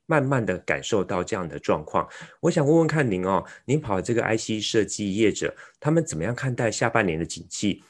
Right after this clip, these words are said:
尤其像是龙头厂啊，像联发科还有高通，他们的看法是如何呢？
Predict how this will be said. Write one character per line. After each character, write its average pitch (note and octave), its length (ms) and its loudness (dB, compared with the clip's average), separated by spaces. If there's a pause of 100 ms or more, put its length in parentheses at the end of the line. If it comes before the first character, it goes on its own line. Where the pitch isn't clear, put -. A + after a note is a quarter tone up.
(120)
尤 F#2+ 140 4
其 G2+ 200 2
像 G#2+ 200 0
是 G#2 260 0
龙 G2 200 2
头 A#2 220 -2
厂 E2+ 240 -2
啊， D2 180 -8
像 G#2 240 -4
联 F#2 160 2
发 C3 160 0
科 C#3 340 0 (220)
还 - 80 2
有 - 80 4
高 C3 240 4
通， C#3+ 280 -2
他 C3 120 -8
们 G#2+ 60 0
的 F2 60 0
看 C#3 200 0
法 C#2 220 -4
是 - 160 -4
如 D#2 160 0
何 - 180 -6
呢？ A1+ 140 -8